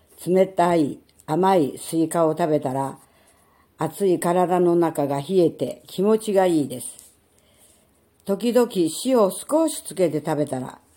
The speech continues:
また甘みが違って味がいいです。暑さを乗り切れそうな爽やかな気分になって嬉しいです。夏の人間の体には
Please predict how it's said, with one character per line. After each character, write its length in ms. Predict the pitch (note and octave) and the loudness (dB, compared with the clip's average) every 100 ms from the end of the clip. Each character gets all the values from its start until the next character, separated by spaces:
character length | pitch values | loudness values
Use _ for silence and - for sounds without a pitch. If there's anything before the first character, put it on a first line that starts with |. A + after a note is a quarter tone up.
| _ _ - | _ _ -8
ま 160 | G3+ A3 | -4 0
た 280 | D#3+ - - _ | 0 -2 -12 _
甘 280 | - F3+ F#3 | -4 0 2
み 140 | F#3 E3+ | 2 2
が 120 | E3+ | 0
違 360 | D#3+ E3 D#3+ | -2 -4 -2
っ 40 | D#3 | -2
て 420 | - - D3 - _ _ _ | -6 -4 -4 -4 _ _ _
味 260 | - D#3 E3 | -10 -6 0
が 120 | E3+ | 2
い 200 | E3 D#3+ | 4 2
い 40 | D3 | -2
で 120 | - | -6
す。 200 | - - _ _ _ _ _ _ _ _ _ _ _ _ _ | -14 -18 _ _ _ _ _ _ _ _ _ _ _ _ _
暑 200 | - F3+ | -8 -6
さ 220 | - F3 D#3 | -2 0 2
を 80 | |
乗 140 | D3+ D#3+ | 4 2
り 120 | F3 | 0
切 140 | E3+ | 0
れ 120 | F3+ F3 | 0 0
そ 260 | F#3 D3+ | 2 2
う 20 | |
な 280 | C#3 C#3+ C3 - _ _ | 2 -2 -6 -12 _ _
爽 280 | - E3 F#3 | -4 0 2
や 100 | F3+ | 2
か 140 | - C#3+ | 0 -4
な 160 | C#3 | -4
気 160 | C#3 G#3 | -4 -2
分 240 | F#3 D#3+ | 0 2
に 160 | C#3+ C3+ | 2 0
な 120 | C3+ | -4
っ 20 | |
て 360 | C3 _ E3 E3+ | -8 _ -4 -4
嬉 280 | D#3+ D#3+ E3+ | -4 -2 -2
し 120 | - | -4
い 40 | C#3 | -8
で 140 | B2+ | -10
す。 200 | B2 - _ _ _ _ _ _ _ _ _ _ _ - | -14 -20 _ _ _ _ _ _ _ _ _ _ _ -6
夏 300 | F3 F3 E3 | -6 -4 -4
の 180 | D#3+ | 0
人 260 | D#3+ F#3+ F#3+ | 0 0 0
間 220 | F#3+ F#3 | 0 0
の 100 | F3+ | -2
体 480 | E3 E3 E3+ D#3+ D#3 | -2 -4 -2 -2 0
に 160 | D#3 F#3 | 0 -2
は 220 | D#3+ | -4